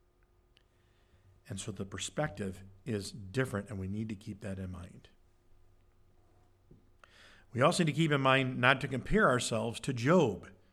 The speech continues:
It's not the purpose of the book. The purpose of the book is to show actually how God works in someone's life, but how s-, you can be righteous, right? And that, that's, that's part of the purpose of the book.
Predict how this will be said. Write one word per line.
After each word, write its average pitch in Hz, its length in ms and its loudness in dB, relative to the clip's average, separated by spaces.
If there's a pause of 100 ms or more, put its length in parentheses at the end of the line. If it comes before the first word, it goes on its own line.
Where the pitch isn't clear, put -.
(460)
It's - 100 -10
not 143 180 2
the 190 60 0
purpose 190 420 2
of 180 100 4
the 165 80 2
book. 175 460 2 (2000)
The - 60 -12
purpose 160 360 0
of 175 120 2
the 147 80 0
book 214 300 2
is 151 140 0
to 131 100 -2
show 165 460 4
actually 139 580 0
how 123 240 -2
God 135 320 -2
works 180 260 0
in 151 80 -4
someone's 131 400 -4
life, 208 300 0
but 123 120 -6
how 156 280 0 (540)
s-, - 200 -8 (320)
you 175 200 0
can 277 360 -2
be 233 140 0
righteous, 254 680 -4 (1300)
right? 175 380 0 (680)
And 127 100 -4
that, 180 140 -4
that's, 175 180 -4
that's 196 200 0
part 254 300 0
of 233 60 -2
the 220 60 -4
purpose 220 380 -4
of 196 80 -2
the 190 80 2
book. 269 400 0